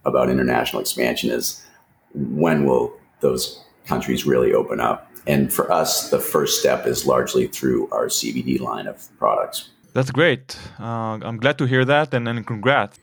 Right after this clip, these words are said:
Speaker 1: Thank you.
Speaker 2: So Papa and Barkley opened its flagship store in Northern California not too long ago, which also includes a beautiful consumption lounge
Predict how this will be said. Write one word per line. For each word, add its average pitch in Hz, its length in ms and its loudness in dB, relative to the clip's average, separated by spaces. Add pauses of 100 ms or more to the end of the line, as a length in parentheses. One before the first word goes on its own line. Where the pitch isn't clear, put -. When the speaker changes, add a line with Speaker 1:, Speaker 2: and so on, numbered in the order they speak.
(100)
Speaker 1:
Thank 123 220 2
you. - 140 -4 (400)
Speaker 2:
So 151 480 2
Papa 220 300 0
and 170 120 0
Barkley 131 340 4
opened 135 400 2
its - 220 -6
flagship 123 580 0
store 117 500 4
in 113 300 -4
Northern 120 300 2
California 107 560 0
not 104 180 0
too 117 100 -4
long 117 260 2
ago, 95 400 0 (580)
which 123 220 -2
also 156 380 2
includes 131 1000 2 (160)
a 117 120 0
beautiful 131 580 2
consumption 117 580 0
lounge 101 580 0